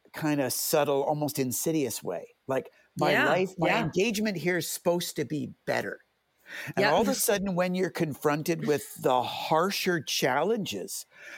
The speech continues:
Speaker 1: of fuller devotion discipleship,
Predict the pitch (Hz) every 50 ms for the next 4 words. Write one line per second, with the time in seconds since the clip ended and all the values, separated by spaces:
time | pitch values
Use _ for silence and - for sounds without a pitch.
0 | - - - 143 143 147 143 139 135 120 - _ _ _ - _ - - - -
1 | 190 190 190 190 185 180 156 165 147 160 156 165 160 - - 151 - 143 131 -
2 | - 143 151 180 - 151 147 - - 127 110 -